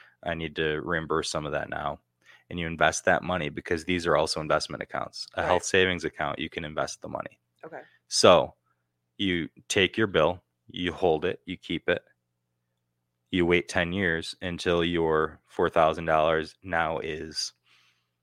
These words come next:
Speaker 1: probably ten thousand dollars. And now you can reimburse yourself for it, still tax-free.
Speaker 2: Wow.
Speaker 1: Does not count toward your income. So you've, you've been able to leverage this so that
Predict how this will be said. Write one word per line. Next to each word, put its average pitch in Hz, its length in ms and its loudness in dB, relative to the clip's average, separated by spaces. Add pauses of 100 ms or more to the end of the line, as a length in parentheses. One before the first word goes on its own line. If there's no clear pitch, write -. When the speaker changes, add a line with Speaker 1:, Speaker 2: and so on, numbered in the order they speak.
(1080)
Speaker 1:
probably 78 760 -4 (200)
ten 92 200 -2
thousand 73 320 2
dollars. 76 480 -4 (680)
And 90 120 -6
now 82 140 4
you 101 180 0
can 95 160 -6
reimburse 78 520 -2
yourself 73 360 -2
for - 280 -2
it, - 100 -4
still 95 260 -2
tax-free. - 640 -6 (600)
Speaker 2:
Wow. 131 280 -8
Speaker 1:
Does 90 200 0
not 85 200 2
count - 200 -4
toward - 200 -2
your - 140 -4
income. - 340 -10 (720)
So 85 380 6
you've, 95 440 0
you've 98 180 -4
been 90 120 4
able 85 160 0
to 78 60 -4
leverage 87 480 0
this - 400 -2 (380)
so 87 340 4
that 76 400 2